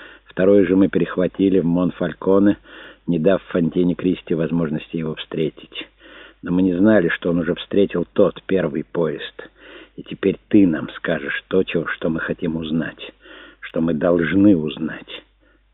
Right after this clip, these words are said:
Я не могу дать то, чего у меня нет. Донатти взглянул на священников и произнёс единственное слово.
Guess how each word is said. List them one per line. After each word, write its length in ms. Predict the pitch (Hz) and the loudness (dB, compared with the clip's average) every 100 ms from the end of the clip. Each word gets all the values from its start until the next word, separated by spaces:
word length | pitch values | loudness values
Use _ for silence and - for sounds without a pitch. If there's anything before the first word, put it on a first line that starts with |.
| - | -10
Я 140 | 85 | -4
не 120 | 87 92 | 0 2
могу 360 | 98 95 85 | 2 0 -2
дать 240 | 76 73 - - | -2 -6 -8 -2
то, 160 | 95 | -2
чего 340 | 87 82 73 78 | 0 -4 -6 -6
у 40 | |
меня 280 | 76 76 73 | -6 -6 -6
нет. 300 | 73 64 - - - _ _ _ _ _ _ - | -8 -12 -16 -18 -20 _ _ _ _ _ _ -12
Донатти 540 | 82 80 80 - 82 | -6 -4 -4 -6 -8
взглянул 460 | 76 78 82 80 78 | -6 -4 -2 -2 -4
на 140 | 78 | -6
священников 800 | - 73 - - 101 98 - - - - _ _ - - _ - | -8 -10 -8 0 2 2 -2 -8 -14 -20 _ _ -20 -20 _ -18
и 80 | |
произнёс 500 | - 87 78 78 85 - | -6 -2 -2 -2 -4 -4
единственное 760 | 85 71 78 - - 78 76 - - | -6 -4 -8 -8 -10 -8 -6 -8 -10
слово. 380 | - - - | -8 -8 -8